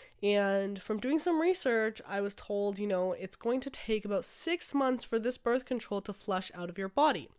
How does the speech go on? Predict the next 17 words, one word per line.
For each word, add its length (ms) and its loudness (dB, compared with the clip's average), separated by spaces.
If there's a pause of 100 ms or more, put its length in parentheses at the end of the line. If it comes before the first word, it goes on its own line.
(680)
So 540 6 (560)
I, 760 4 (600)
it 160 4
was 200 6
like 220 2
clockwork, 600 4
guys. 340 0
Six 500 -2
months 260 4
came 200 2
around 400 6
and 160 0
I 160 -2
started 340 0
breaking 300 0
out. 220 6
And 260 0